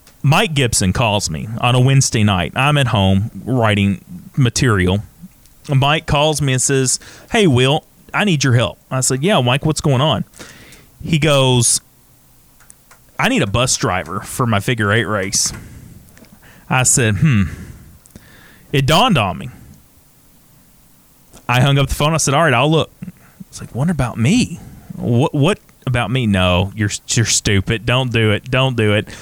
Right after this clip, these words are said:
Hmm. I called him back. I said, "Hey, what about me?" And he goes, "Have you drove a bus before?"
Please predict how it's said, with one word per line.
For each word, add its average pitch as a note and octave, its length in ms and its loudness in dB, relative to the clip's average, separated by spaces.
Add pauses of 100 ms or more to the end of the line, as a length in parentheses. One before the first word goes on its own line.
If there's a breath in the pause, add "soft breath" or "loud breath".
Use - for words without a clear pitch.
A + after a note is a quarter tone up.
(600 loud breath)
Hmm. F#2+ 400 0 (320 loud breath)
I C#3+ 120 0
called D#3 260 2
him C3 120 2
back. F#2+ 280 0 (340)
I D3+ 100 0
said, D3+ 220 0
"Hey, C4+ 140 0
what G3+ 140 2
about A3 180 2
me?" A3 220 2 (840 loud breath)
And C3 500 0 (340)
he C#3 160 0
goes, B2 800 0 (240)
"Have B2 140 -2
you B2+ 100 2
drove C3 280 2
a D#4 80 2
bus D4+ 240 0
before?" D#4+ 480 0